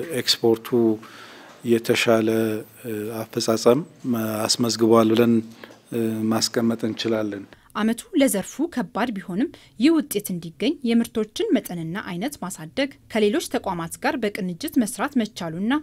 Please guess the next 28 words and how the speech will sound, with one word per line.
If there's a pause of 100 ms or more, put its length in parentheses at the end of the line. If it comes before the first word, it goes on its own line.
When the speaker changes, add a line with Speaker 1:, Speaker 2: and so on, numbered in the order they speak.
Speaker 2:
የተለያዩ
የአሰራር
ስርዓቶች
ላይ
የተደረገው
ማሻሻያ (180)
ትልቅ
እገዛ (160)
እንዳደረጉ (340)
በንግድና (100)
ኢንዱስትሪ
ሚኒስቴር
ተጠቁሟል። (200)
ሀገሪቱ
ከጥቅምት
ሁለት
ሺ
አስራ
ሁለት
ዓመተ
ምህረት
አንስቶ (380)
የውል
ምዝገባና (100)
አስተዳደር
መመሪያን
በማሻሻል
ኃላፊነትና